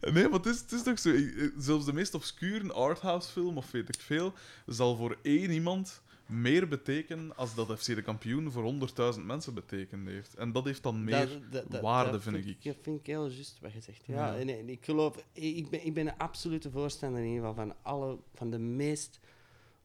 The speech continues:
Speaker 2: buitenissige, extreme, vreemde vormen van kunst, van die allemaal
Speaker 1: Hmm.
Speaker 2: in leven te houden. Ik geloof dat dat heel
Speaker 1: Ja,
Speaker 2: belangrijk is.
Speaker 1: tuurlijk.
Speaker 2: Zelfs al spreekt dat heel weinig mensen aan.
Speaker 1: Ja.
Speaker 2: Ehm, dat, dat, dat, dat is, dat is belangrijk.
Speaker 1: Ja.
Speaker 2: Want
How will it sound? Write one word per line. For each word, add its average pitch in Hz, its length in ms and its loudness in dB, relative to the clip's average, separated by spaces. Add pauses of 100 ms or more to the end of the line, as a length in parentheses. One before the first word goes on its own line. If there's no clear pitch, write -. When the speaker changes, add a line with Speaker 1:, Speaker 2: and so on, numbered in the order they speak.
Speaker 2:
buitenissige, 131 960 0
extreme, 131 680 -2
vreemde 127 500 0
vormen 120 320 -2
van 107 160 -2
kunst, 127 360 -6
van 110 140 -4
die 104 180 -4
allemaal 127 300 0
Speaker 1:
Hmm. 123 80 6
Speaker 2:
in 113 60 2
leven 113 300 0
te 110 100 -8
houden. 90 280 -6 (120)
Ik 120 140 -18
geloof 131 200 -4
dat 131 120 -4
dat 120 120 -4
heel 117 120 -2
Speaker 1:
Ja, 135 60 -2
Speaker 2:
belangrijk 117 360 0
is. 156 60 4
Speaker 1:
tuurlijk. 240 220 -2 (200)
Speaker 2:
Zelfs 151 260 0
al 151 60 0
spreekt 143 260 -8
dat 131 100 -4
heel 135 160 0
weinig 139 280 -2
mensen 123 340 -4
aan. 151 260 -2 (200)
Speaker 1:
Ja. 131 260 2 (260)
Speaker 2:
Ehm, 117 420 0 (840)
dat, 151 200 -8
dat, 139 160 -10
dat, 131 120 -4 (120)
dat 123 180 -8
is, 127 220 -8
dat 139 180 -4
is 139 180 -12
belangrijk. 151 540 0 (300)
Speaker 1:
Ja. 131 220 4
Speaker 2:
Want 135 180 -2